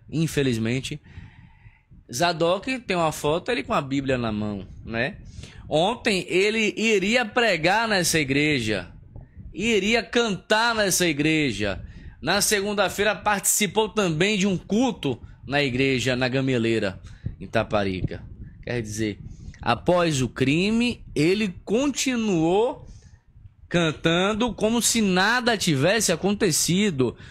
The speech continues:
Você que tá acompanhando tem ideia disso? Ele é muito frio, calculista, e tava participando dos cultos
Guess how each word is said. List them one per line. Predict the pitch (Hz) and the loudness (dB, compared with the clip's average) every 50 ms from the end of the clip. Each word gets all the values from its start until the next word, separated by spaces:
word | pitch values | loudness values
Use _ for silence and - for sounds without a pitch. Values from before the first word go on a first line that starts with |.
| - - - | -18 -18 -12
Você | - 156 - - 247 | -10 -8 -4 -4 -4
que | - - | -4 -2
tá | - 294 233 | -2 -2 -2
acompanhando | - - 196 190 180 180 175 165 165 165 165 | -2 -2 -2 -4 -2 -2 -2 -2 -2 -2 -4
tem | - 202 208 175 | -4 -2 -2 -2
ideia | 143 131 135 151 151 156 147 127 | -2 -2 0 2 2 2 2 0
disso? | 117 117 151 175 214 208 - - - - - - - - - - 202 226 254 277 269 - - - | 0 0 0 0 0 0 0 -2 -4 -6 -14 -20 -20 -20 -20 -20 -20 -20 -20 -20 -20 -20 -20 -10
Ele | - 147 165 | -2 -2 0
é | 156 | 2
muito | 143 156 185 226 247 240 - - 156 | 2 2 2 2 2 0 0 -2 -2
frio, | - - - - 151 175 196 220 240 220 165 | -2 -4 -4 -2 0 2 2 2 0 -2 -2
calculista, | - 185 180 185 175 180 - 147 139 127 127 151 185 208 - - 285 | 0 0 2 2 0 -2 -2 -2 -2 0 -2 -4 -4 -6 -6 -6 -6
e | 254 | -4
tava | - - 269 262 262 247 | 0 0 2 2 0 0
participando | 240 240 226 214 202 - - - - 180 - - 170 175 185 190 180 165 160 | 0 0 0 0 0 0 0 0 0 -2 -2 0 -2 0 0 0 0 0 -2
dos | 143 147 139 - - | -2 -2 -2 -4 -4
cultos | - - 202 240 262 208 - 147 131 - - - | -2 -2 0 0 0 -2 -2 -4 -2 -2 -4 -6